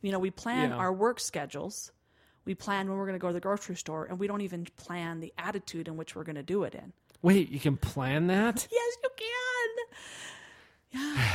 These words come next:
Speaker 1: <sighs> I mean, who has not woken up in the morning and is like, "Ah, today is here"?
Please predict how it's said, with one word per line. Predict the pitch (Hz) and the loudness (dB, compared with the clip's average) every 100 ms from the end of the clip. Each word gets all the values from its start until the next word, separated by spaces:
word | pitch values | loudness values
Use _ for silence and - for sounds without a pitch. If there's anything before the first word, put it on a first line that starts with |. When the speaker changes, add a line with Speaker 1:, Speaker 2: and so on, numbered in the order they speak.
| 80 | 0
Speaker 1:
<sighs> | - | 0
I | |
mean, | 240 226 | 2 2
who | 214 302 302 | -2 -2 0
has | 277 208 | 0 0
not | 208 208 | -2 -2
woken | 208 196 196 | -4 -4 -4
up | 175 - | -6 -6
in | 175 | -6
the | |
morning | 160 147 151 131 | -4 -6 -6 -8
and | 123 | -8
is | 151 | -10
like, | - 87 - | -10 -10 -6
"Ah, | 139 175 214 240 311 320 359 370 370 381 359 | -6 -4 -6 -6 -6 -6 -8 -10 -10 -12 -12
today | 349 339 - - - - - 349 359 | -14 -12 -10 -8 -8 -10 -8 -8 -8
is | - | -10
here"? | - - - - - 277 269 | -12 -12 -12 -10 -12 -8 -10